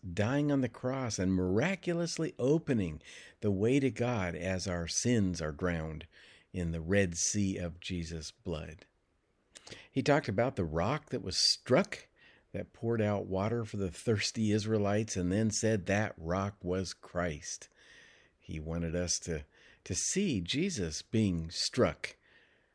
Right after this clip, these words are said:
uh, beat, crucified, pouring out his life to quench our spiritual thirst with the Holy Spirit. And then he reminded them that they ate spiritual food, which is manna from heaven,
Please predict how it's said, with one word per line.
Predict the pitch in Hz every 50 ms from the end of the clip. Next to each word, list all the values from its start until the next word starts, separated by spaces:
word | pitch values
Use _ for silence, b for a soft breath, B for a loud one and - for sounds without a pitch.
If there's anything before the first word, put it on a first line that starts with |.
| b b -
uh, | 110 95 90 90
beat, | 87 85 82 80 127 120 110 98 - - - - - - - _
crucified, | - - 139 135 120 - - 104 - - 92 82 80 73 76 80 80 -
pouring | - - - 120 123 120 117 113 110
out | 104 101 98 95
his | 92 90 82 87 90
life | 90 98 107 120 113 87 76 - - - - _ B B B B B B B B
to | - 92
quench | - - - - 113 107 107 95 - - -
our | 90 92 90 87 85
spiritual | - - - - 110 101 98 95 - - - 85 73
thirst | - - - 143 147 147 110 82 - - - - - B B B B B B B B B
with | 87 87 82 -
the | - 92
Holy | 82 82 85 82 85 87
Spirit. | 90 - - - 156 170 160 101 76 67 -
And | - 98 110
then | 127 147 180
he | 180 165
reminded | 143 123 110 104 101 95 92 95 85 92 117 156 165 B B B B B B B B B
them | B 98 98 92 85 87 120 135 123
that | 101 98 90 87 85
they | - 95 87 87 82 -
ate | - 90 87 85 85 -
spiritual | - - - - - 127 123 120 120 110 - - 104 95
food, | 85 - - 104 95 87 87 98 120 127
which | 117 98 71 -
is | 82 76 - -
manna | 80 80 85 90 90 95 98 95
from | 90 - 90 85 82
heaven, | 78 80 80 73 87 90 107